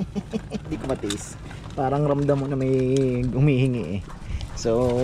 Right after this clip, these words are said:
ayun, nakain natin. Yung bee perch,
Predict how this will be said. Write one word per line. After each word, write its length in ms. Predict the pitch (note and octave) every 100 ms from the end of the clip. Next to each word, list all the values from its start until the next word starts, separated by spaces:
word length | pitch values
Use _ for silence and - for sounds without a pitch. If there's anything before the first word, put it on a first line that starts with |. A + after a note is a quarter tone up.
| C3
ayun, 400 | C3+ D#3 C3+ C#3 - -
nakain 380 | A2+ A#2+ A#2+ B2
natin. 400 | B2 A#2 B2+ B2 - - - - - - - - - - - - - - - - - - - - - - - - - - - - - - - - -
Yung 160 | G3+
bee 240 | G3+ B3 B3
perch, 720 | G3+ F#3+ F#3+ F#3+ - -